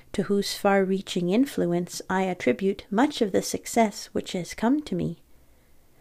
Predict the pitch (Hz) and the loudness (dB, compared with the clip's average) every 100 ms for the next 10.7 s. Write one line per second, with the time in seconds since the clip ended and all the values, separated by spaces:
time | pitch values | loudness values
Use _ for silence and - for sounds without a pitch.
0 | - - 240 - 311 311 247 220 240 214 | -12 -2 2 8 6 8 4 6 6 6
1 | 196 180 190 - 220 233 196 180 185 - | 2 0 -4 2 4 4 4 2 0 -4
2 | - 240 - - 185 180 180 175 208 214 | 0 0 0 -4 -2 -2 -2 -2 -2 -4
3 | - 165 160 - _ _ - - - 226 | -6 -10 -12 -16 _ _ -14 -2 4 4
4 | - - - - - 190 - 180 220 233 | 2 -10 -12 -20 -4 -2 0 4 6 6
5 | 175 170 - 185 202 196 - 190 175 170 | 4 0 0 2 2 2 0 2 2 0
6 | 170 180 220 208 175 170 165 180 175 196 | 0 2 4 2 0 0 2 2 2 2
7 | 190 190 - - - 185 175 - 208 208 | 2 0 -4 -16 -6 -2 -2 2 4 4
8 | 185 - - - 185 196 185 180 180 180 | 0 -6 -20 -6 4 4 6 2 2 2
9 | 180 175 190 - - - _ - - - | 2 0 -2 -4 -16 -20 _ -20 -16 -2
10 | 175 165 208 277 208 185 180 | 0 4 2 2 2 2 0